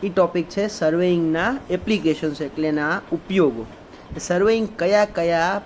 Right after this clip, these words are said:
પોઇન્ટમાં આપણે ઉપયોગી થશે? આમ તો જો આપણે જોયા તો એ બધા એના ઉપયોગો તમે કહી શકો જે એના હેતુ હતા ઈ, એને જ આપણે ઉપયોગો તરીકે tally કરી શકીએ.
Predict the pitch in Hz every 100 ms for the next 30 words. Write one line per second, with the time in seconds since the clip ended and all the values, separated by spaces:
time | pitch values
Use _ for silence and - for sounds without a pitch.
0 | - 170 185 175 170 160 165 147 139 147
1 | 139 151 175 240 - - 170 - - -
2 | - - - 196 214 214 190 208 202 170
3 | 214 214 208 196 190 208 202 190 208 208
4 | 202 202 190 175 214 214 202 160 151 160
5 | 147 131 147 160 139 - 156 226 - -
6 | - 165 196 202 180 180 175 165 185 175
7 | 170 147 147 139 185 208 143 147 185 247
8 | - - - 196 185 143 120 - 95